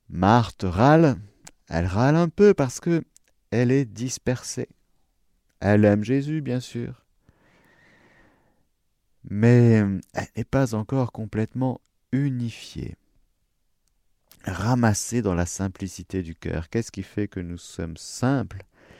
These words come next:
C'est justement lorsque nous sommes unifiés. La simplicité, dira saint Thomas d'Aquin plus tard,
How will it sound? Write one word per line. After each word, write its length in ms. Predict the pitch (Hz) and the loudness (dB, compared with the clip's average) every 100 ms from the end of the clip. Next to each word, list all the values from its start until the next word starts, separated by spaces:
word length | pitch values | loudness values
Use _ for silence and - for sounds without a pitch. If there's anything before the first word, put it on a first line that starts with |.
| - - _ _ | -20 -20 _ _
C'est 260 | - 127 | -6 -2
justement 540 | 120 117 - 110 110 107 | -2 -2 -4 -4 -2 0
lorsque 340 | 98 - - | -2 -4 -6
nous 220 | 98 90 | -6 -6
sommes 320 | - 90 87 - _ _ _ _ - | -6 -6 -6 -8 _ _ _ _ -6
unifiés. 800 | 107 92 82 - - - - _ _ _ _ _ _ | -4 -4 -8 -12 -16 -16 -16 _ _ _ _ _ _
La 160 | 123 147 | -6 -6
simplicité, 720 | - 160 151 156 127 117 196 | -2 -4 -4 -6 -6 -6 -6
dira 280 | 147 98 101 | -2 -2 -2
saint 180 | - 92 | -4 -8
Thomas 240 | 87 82 | -4 -6
d'Aquin 320 | 80 82 110 | -4 -6 -8
plus 120 | 101 90 | -10 -8
tard, 300 | 139 139 | -6 -6